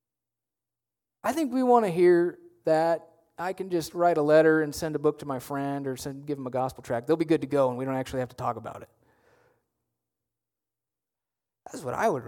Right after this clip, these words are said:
I don't know about you, but I'd rather do that, you know. I'd rather preach and just everybody get saved that way, and I don't actually have to, like, you know, talk through some difficult things.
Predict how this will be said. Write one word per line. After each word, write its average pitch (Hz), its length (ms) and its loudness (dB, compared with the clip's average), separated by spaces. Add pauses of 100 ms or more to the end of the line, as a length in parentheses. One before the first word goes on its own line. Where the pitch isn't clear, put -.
I - 100 -4
don't 226 80 -2
know 151 60 -4
about 127 180 0
you, 175 120 6
but 147 100 2
I'd 170 140 4
rather 123 260 -2
do 123 160 -8
that, 135 320 -4
you 135 120 -10
know. 131 260 -10 (280)
I'd 151 120 -2
rather 151 280 4
preach 151 420 -2
and 127 80 -10
just 127 180 -8
everybody 120 340 -6
get 117 140 -10
saved 120 300 -8
that 127 200 -4
way, 120 360 -8
and 127 80 -10
I 127 40 -8
don't 123 140 -6
actually 123 280 -10
have 123 200 -8
to, 123 80 -12
like, 117 200 -12 (680)
you 151 100 -12
know, 98 220 -18 (400)
talk 135 220 -4
through 135 140 -8
some 127 120 -12
difficult 123 460 -8
things. - 460 -8